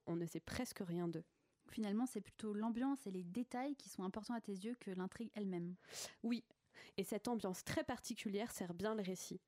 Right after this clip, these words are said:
Speaker 1: Elle permet de donner beaucoup de puissance aux moments partagés par les deux adolescents. Certains sont plutôt romantiques, comme une baignade de nuit, l'exploration de ruines abandonnées ou partager la même couette pendant une tempête. Et d'autres sont plus inquiétants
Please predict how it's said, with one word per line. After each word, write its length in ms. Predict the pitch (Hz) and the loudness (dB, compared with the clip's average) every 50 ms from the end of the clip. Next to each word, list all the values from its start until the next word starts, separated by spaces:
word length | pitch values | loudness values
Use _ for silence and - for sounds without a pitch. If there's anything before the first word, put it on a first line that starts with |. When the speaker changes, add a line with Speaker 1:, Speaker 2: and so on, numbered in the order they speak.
| _ - - - - | _ -20 -20 -10 -4
Speaker 1:
Elle 100 | - 175 - | -4 -2 2
permet 280 | - 214 214 240 254 | 2 2 4 2 2
de 100 | - 226 | 2 0
donner 240 | 180 202 202 220 220 | 0 2 2 2 2
beaucoup 320 | 185 185 240 233 - - | 2 0 -2 0 0 0
de 80 | 233 214 | 0 0
puissance 580 | 175 - - - 185 - - - 226 240 - - | -2 -2 -4 -4 -2 0 0 0 0 0 0 0
aux 120 | - 190 | 0 2
moments 240 | 196 190 190 220 233 | 4 4 4 4 2
partagés 400 | 226 214 202 - - 202 180 220 | 2 0 -4 -2 -2 0 0 0
par 160 | 233 226 196 | 0 0 0
les 80 | 175 175 | 0 0
deux 240 | 165 175 226 214 220 | 0 0 0 2 2
adolescents. 500 | 202 180 190 185 180 175 - - 160 151 - _ - - - - - - | 0 2 0 0 0 -2 -2 -4 -6 -6 -10 _ -18 -16 -16 -16 -14 -8
Certains 360 | - - 175 170 - 269 269 | -2 -2 -2 2 2 0 0
sont 160 | - - 190 | 2 -2 -4
plutôt 260 | - - - - 190 | -4 -6 -4 -2 0
romantiques, 560 | 175 180 175 196 202 202 - - - - - - - - - | 2 4 4 4 2 2 0 -4 -8 -8 -12 -18 -20 -14 -4
comme 200 | - 196 175 180 | 0 2 4 4
une 140 | 175 180 180 | 4 4 4
baignade 360 | 160 170 165 175 165 165 170 | 2 2 2 4 2 2 2
de 140 | 170 202 214 | 2 2 4
nuit, 360 | 214 202 196 190 196 190 202 - - - - - - - - - - - - - - _ | 4 4 4 4 4 2 0 -2 -8 -16 -18 -18 -18 -18 -18 -20 -20 -20 -20 -20 -16 _
l'exploration 720 | - - 190 190 202 - - - 190 180 180 185 - - 214 | -2 2 2 2 0 0 0 0 2 4 2 2 2 0 2
de 100 | 190 185 | 2 2
ruines 320 | 175 175 190 208 208 202 | 0 2 2 2 4 4
abandonnées 720 | 180 170 185 185 185 185 220 220 208 190 185 185 190 208 - | 4 4 2 2 2 2 2 4 4 4 4 4 4 2 0
ou 40 | 175 | -2
partager 500 | 170 - 165 180 - - 190 185 185 202 | 0 0 -2 0 2 2 2 4 4 4
la 120 | 190 175 165 | 4 4 4
même 180 | 175 175 202 | 4 4 4
couette 320 | - - - 190 185 - - | 2 0 -2 -2 -2 -2 -4
pendant 260 | - 175 165 170 165 | -2 -2 0 2 2
une 120 | 160 170 180 | 2 2 2
tempête. 560 | - 185 175 170 165 165 - - - - - _ _ _ - - - - - - - - - - | 2 0 0 0 0 -2 -2 -4 -10 -12 -14 _ _ _ -20 -20 -20 -20 -20 -20 -20 -14 -4 -4
Et 80 | 190 | 0
d'autres 320 | 180 233 302 302 - - - | 2 2 2 2 0 -6 -4
sont 220 | - - 190 180 | -2 -2 -2 -2
plus 240 | - - 285 247 240 | 0 -2 2 2 2
inquiétants 400 | 220 - - 226 - - 254 | 2 2 0 -2 0 0 0